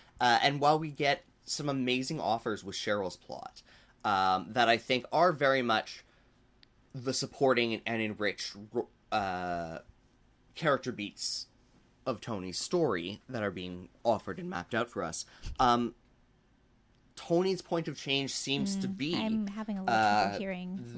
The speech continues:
Speaker 1: this
Speaker 2: Ryan.
Speaker 1: return of resources, this return of people, this, uh, change and transition, um, that will stir up what she has achieved.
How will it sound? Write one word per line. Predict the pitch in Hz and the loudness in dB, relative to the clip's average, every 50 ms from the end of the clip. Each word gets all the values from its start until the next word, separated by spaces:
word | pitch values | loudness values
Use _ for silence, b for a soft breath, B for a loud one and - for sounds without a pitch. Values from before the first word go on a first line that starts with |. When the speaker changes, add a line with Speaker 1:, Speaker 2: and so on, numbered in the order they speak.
| 165 | -2
Speaker 1:
this | 135 127 - - | -2 -2 -2 -2
Speaker 2:
Ryan. | - | -6
Speaker 1:
return | - - - - 117 110 104 | -6 -6 -4 -4 -4 -4 -4
of | 92 90 104 | -6 -6 -6
resources, | 113 110 101 - 95 90 90 - - 85 85 90 | -6 -6 -4 -4 -6 -6 -6 -6 -8 -10 -10 -10
this | 92 95 87 - 98 | -10 -10 -10 -10 -12
return | 90 - - 101 92 87 87 | -12 -10 -10 -8 -8 -6 -6
of | 87 82 80 - - _ _ - | -8 -8 -10 -14 -20 _ _ -16
people, | - - 107 - - 80 80 78 76 - b b b b b b | -10 -10 -10 -10 -8 -10 -10 -12 -12 -14 b b b b b b
this, | - 107 104 101 - - - - | -8 -6 -6 -4 -6 -6 -8 -6
uh, | 95 98 87 78 - _ _ | -6 -6 -6 -6 -10 _ _
change | - - - - 120 110 107 104 101 - | -10 -8 -4 0 0 0 0 -2 -4 -8
and | 104 95 | -10 -10
transition, | - - 95 95 98 98 101 95 - 92 87 80 76 82 - b b b b b b b - - | -8 -8 -10 -8 -6 -8 -8 -8 -8 -10 -10 -10 -12 -16 -18 b b b b b b b -12 -10
um, | 104 95 90 90 87 85 82 82 82 82 82 - - - - - - - - - - - - | -8 -6 -6 -6 -6 -8 -8 -10 -12 -12 -14 -16 -20 -20 -20 -20 -20 -20 -20 -20 -20 -20 -10
that | 123 120 113 92 107 | -4 0 0 0 2
will | 113 117 110 | 0 0 0
stir | - - - - - - 131 120 113 104 104 98 | -2 -4 -6 -6 -6 -4 -2 0 0 2 2 2
up | 92 87 - - - | 2 0 -2 -8 -14
what | 123 113 113 113 - - | -8 -2 -2 -2 -2 -2
she | - - 113 95 | -6 -8 -6 -4
has | 101 98 92 90 90 | -2 -4 -4 -4 -6
achieved. | 80 - - - 107 92 95 - - - - | -10 -10 -8 -8 -8 -8 -8 -10 -12 -14 -20